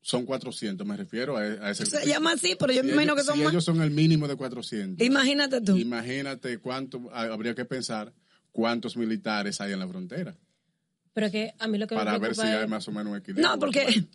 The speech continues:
Speaker 2: no es que va a venir los cuatrocientos
Speaker 1: No, no, pero por
Speaker 2: mawosos,
Speaker 1: si
Speaker 2: ¿verdad?
Speaker 1: acaso.
Speaker 2: Pero es, es una forma de estar pendiente, de advertir que cualquier, hasta los nacionales que no pertenecen a banda, tú sabes, corriéndole a la violencia.
Speaker 1: Sí, claro.
Speaker 2: Y salvando su vida. Y es lo que siempre se ha
Speaker 1: Claro.
Speaker 2: dicho aquí.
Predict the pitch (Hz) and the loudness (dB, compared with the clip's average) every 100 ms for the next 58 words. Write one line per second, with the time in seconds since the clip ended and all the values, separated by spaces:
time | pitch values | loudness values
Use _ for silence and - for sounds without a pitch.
0 | - 226 269 311 294 294 285 294 285 285 | 2 6 6 4 4 4 4 4 4 2
1 | 269 285 269 254 254 277 269 277 330 294 | 2 2 2 2 2 4 4 4 4 2
2 | 302 330 269 190 - - - - 269 285 | 2 4 2 0 -6 -16 -10 0 2 4
3 | 277 285 - 311 - 277 294 330 - 311 | 4 2 0 0 2 4 4 2 4 4
4 | 285 269 269 262 254 247 - 247 247 302 | 4 4 4 4 4 2 2 0 2 2
5 | 294 269 247 226 226 202 285 269 294 277 | 4 4 4 4 4 4 4 4 4 2
6 | - - - - - 247 254 233 233 262 | -4 -20 -20 -6 0 2 4 4 4 4
7 | 277 - 262 285 285 294 294 277 302 311 | 4 2 2 2 4 2 2 2 2 2
8 | 311 294 294 302 302 302 285 302 339 262 | 0 0 0 0 0 0 0 0 0 0
9 | 311 311 247 233 226 240 269 277 269 277 | 2 2 2 4 4 4 2 2 0 2
10 | 277 262 320 269 196 120 113 98 90 85 | 2 2 -2 -2 -2 -2 -4 -4 -6 -4
11 | 139 233 254 247 254 262 285 320 247 247 | 0 2 2 2 0 0 0 2 4 4
12 | 285 285 285 294 285 285 294 285 - 302 | 2 0 0 0 -2 -2 -2 -4 -2 -2
13 | 240 220 | 0 0